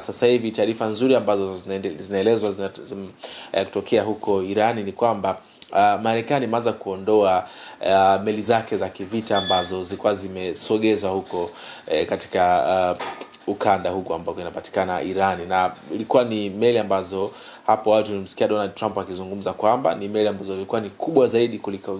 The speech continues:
vile ambazo zilikuwa zimeenda, eh, kumteka aliyekuwa, ah, rais wa Venezuela, Nicolas Maduro. Sasa, ah, good news ama habari nzuri ni kwamba,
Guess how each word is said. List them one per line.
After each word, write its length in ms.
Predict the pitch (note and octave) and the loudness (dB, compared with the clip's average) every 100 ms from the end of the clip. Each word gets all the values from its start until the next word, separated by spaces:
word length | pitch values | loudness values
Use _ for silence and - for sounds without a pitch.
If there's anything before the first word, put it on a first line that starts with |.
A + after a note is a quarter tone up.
| G2 A#2+ | -8 2
vile 160 | A#2 | 2
ambazo 380 | G2 F#2 F2+ F#2+ | 2 -2 -4 -6
zilikuwa 240 | F2+ A#2 | -4 -2
zimeenda, 500 | F#2+ F2+ F#2+ F2+ F2+ - - - - | -2 -4 -4 -2 -2 -4 -16 -16 -6
eh, 380 | - F2+ F#2 F#2+ - | 0 2 2 0 -4
kumteka 1160 | - F#2+ F#2 F2 F2+ - C3 A2 - F#2 F2+ | -4 -2 0 -2 -6 -2 0 2 2 2 2
aliyekuwa, 680 | - F#2+ F#2+ - G#2 F#2+ F2+ - - - - - | 0 0 -2 -2 0 2 0 -4 -20 -20 -14 -2
ah, 480 | F#2 F#2 F2+ E2+ F2+ | 2 4 2 2 2
rais 380 | F#2+ A2+ - G#2+ G2+ | 0 0 -4 -2 2
wa 280 | F#2+ F2+ F2+ | 4 2 2
Venezuela, 720 | G2+ G2 F#2 G2 G2 F2+ E2+ | -4 -4 0 4 4 4 0
Nicolas 500 | G2 G2 - F2+ - | -2 -8 -4 -4 -4
Maduro. 360 | F2 F2 G#2 F#2 | -8 0 2 2
Sasa, 400 | C#3 C#3 A#2+ - - - - | 2 4 2 0 -6 -20 -4
ah, 260 | G2+ G#2 G2+ | 2 4 2
good 380 | A2 B2+ C#3 C3 | -2 0 0 2
news 200 | B2 A#2 | 2 2
ama 160 | A#2+ | 2
habari 340 | G#2+ A#2 A#2+ A2 | 2 4 4 2
nzuri 300 | G#2 A2+ G2+ | -4 -4 -4
ni 80 | |
kwamba, 440 | G2 A#2 G#2+ F#2+ | 0 2 2 0